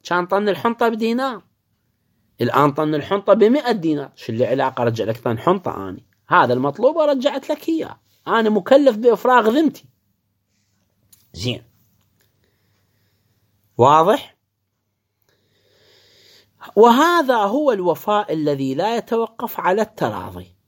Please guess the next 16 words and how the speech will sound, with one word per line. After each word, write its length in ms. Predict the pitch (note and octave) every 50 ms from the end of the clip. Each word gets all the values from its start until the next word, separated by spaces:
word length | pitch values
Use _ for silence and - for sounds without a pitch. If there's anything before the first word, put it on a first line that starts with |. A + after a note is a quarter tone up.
| _ _ _
ليش 300 | G#2 C3 F3 G3+ G3 -
ما 80 | A#3
يتوقف؟ 560 | A3+ G#3+ - - G3+ F3+ - - F3 C#3+ - -
يعني 280 | A#2+ G2 G2+ A2 A#2
قبل 420 | A#2+ A#2+ - F#3+ G3+ G3 F3 D3 C3+
ولا 300 | C3 C#3+ D3 C#3+ C#3+ D3
ما 180 | D#3 F#3+ A3
قبل، 340 | A3+ - B3 A3+ A#3+ A#3 A#3+
هو 260 | F#3 G3 A3 A3 A3
أنت 320 | G3 - G#3 G3+ - - G3+
هذا 320 | E3+ F3 G#3 B3 C4+ C4
تطلبني 540 | G#3+ - - G#3 - A#3 A3 A3 G#3 A3+ A#3+
إياه، 260 | C4+ D#4+ F4 D#4+ D#4
رجعت 420 | D#4 B3+ G3+ A3 - G3 F3+ -
لك 160 | F#3 F3 - -
إياه. 280 | F3 E3 D#3+ - _